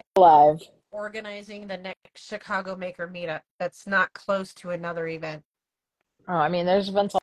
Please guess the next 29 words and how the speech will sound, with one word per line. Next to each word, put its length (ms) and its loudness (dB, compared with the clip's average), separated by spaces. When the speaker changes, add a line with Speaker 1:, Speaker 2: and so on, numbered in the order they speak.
Speaker 1:
all 140 4
the 60 -6
time. 280 2
I 60 4
don't 160 2
know. 340 -4
I 60 4
don't 100 8
know 60 4
what 80 0
to 60 -20
tell 220 6
you, 140 2
lady. 340 0
<laughs> 40 -10
That, 180 -2
like, 300 2
everyone's 500 8
got 180 10
an 60 6
event 340 8
now. 300 2
Like, 120 -6
it 120 0
doesn't 300 6
matter 340 8
when 180 4
you, 460 4
um, 500 0